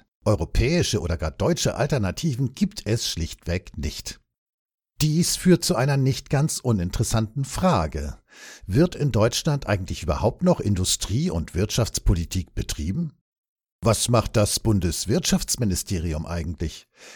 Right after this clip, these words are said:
Es kann doch nicht Aufgabe der Politik sein, die Großkonzerne bei jeder geplanten Eselei zu unterstützen. Politik muss führen. Politik muss Leitplanken aufstellen.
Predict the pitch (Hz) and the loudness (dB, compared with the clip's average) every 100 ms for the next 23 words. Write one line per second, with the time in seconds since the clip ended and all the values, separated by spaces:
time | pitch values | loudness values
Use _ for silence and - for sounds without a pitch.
0 | - 110 - 135 135 95 104 - - 127 | -2 0 2 2 4 2 0 0 2 2
1 | - 147 123 113 101 104 101 - 180 - | 4 2 4 2 2 2 2 2 0 0
2 | - 107 98 95 92 113 - 135 127 - | 0 2 2 0 2 2 4 2 2 4
3 | 143 147 127 156 110 190 185 117 110 - | 4 4 2 0 2 2 4 2 0 2
4 | 123 127 156 110 - 123 104 98 117 139 | 4 4 2 0 0 2 2 2 2 0
5 | - 104 82 85 - 190 190 - 78 69 | -2 -4 -2 -2 0 -2 0 -4 -4 -8
6 | _ _ - 139 110 110 - 85 85 - | _ _ 2 4 4 -2 -4 -4 -4 -4
7 | - 180 123 67 65 _ _ - 117 - | 4 4 4 0 -8 _ _ 4 4 2
8 | 113 - 76 - - 76 107 135 - - | -2 -2 -4 -4 -6 0 2 0 -2 -2
9 | 90 76 73 80 82 - 98 78 | -2 -2 -6 -6 -4 -2 -2 -2